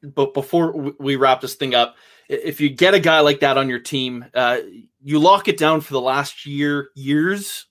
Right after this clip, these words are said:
of Ben. Uh, I use that very loosely. A-, and then you, then you have a veteran guy that's one of the best in the game for the next quarterback, be it Mason Rudolph, be it rookie, be it whoever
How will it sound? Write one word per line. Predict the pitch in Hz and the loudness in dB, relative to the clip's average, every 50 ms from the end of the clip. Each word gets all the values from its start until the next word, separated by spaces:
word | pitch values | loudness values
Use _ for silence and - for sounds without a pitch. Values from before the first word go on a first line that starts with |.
| _ | _
of | - 175 165 151 | -2 -2 -2 2
Ben. | 151 190 180 185 196 208 214 202 - _ _ _ _ _ _ _ | 2 2 4 4 2 0 -4 -8 -10 _ _ _ _ _ _ _
Uh, | 123 | 0
I | 127 120 113 113 127 | 2 2 2 0 0
use | 151 151 147 | -2 -2 0
that | 156 143 139 | 0 0 2
very | 143 143 139 123 | 2 2 2 2
loosely. | 127 151 175 175 - - 175 175 170 175 170 165 - - - - _ - | 2 0 0 0 -2 -2 0 0 0 0 -2 -6 -14 -20 -20 -14 _ -4
A-, | 175 156 - 196 | -4 0 0 2
and | 185 196 | 4 4
then | 214 220 220 214 | 4 4 4 0
you, | 175 143 147 | -2 -2 2
then | 151 196 226 | 2 4 4
you | 254 233 | 4 4
have | 208 214 208 190 | 4 4 2 4
a | 156 151 151 | 4 2 2
veteran | 143 - 156 165 175 175 170 160 | 4 4 4 6 6 4 2 2
guy | 143 139 131 135 139 | 2 2 2 2 2
that's | 135 135 131 - - - _ _ _ | 2 0 -4 -6 -12 -20 _ _ _
one | 123 131 139 | -10 -6 -2
of | 147 | -2
the | 151 | -2
best | 143 - 143 156 165 - - | 0 2 2 0 0 0 -4
in | 196 202 | -6 -4
the | 202 | -4
game | 175 175 202 196 175 147 139 139 139 139 _ _ _ _ _ _ _ _ | 2 4 4 4 4 0 -2 -4 -8 -10 _ _ _ _ _ _ _ _
for | - 165 165 151 | -2 -2 0 0
the | 143 139 | 0 -2
next | 139 131 - - - | -2 -4 -4 -6 -10
quarterback, | - - 131 120 117 110 123 117 110 107 - | -8 -8 -6 -6 -6 -6 -6 -6 -6 -8 -8
be | - 131 127 | -8 -8 -6
it | 123 | -4
Mason | 127 131 131 - - 139 127 | -4 -4 -4 -4 -8 -10 -8
Rudolph, | 127 139 139 127 120 117 - - | -4 0 2 2 2 0 -2 -6
be | - 123 | -6 -6
it | 113 | -6
rookie, | 107 117 127 127 - 131 123 117 | -4 -4 -6 -6 -6 -8 -10 -8
be | 120 123 120 117 | -6 -2 -2 0
it | 110 - _ _ | -2 -2 _ _
whoever | _ - - 143 143 139 143 127 131 120 117 117 - | _ -6 0 2 4 4 4 2 0 -2 -2 -4 -8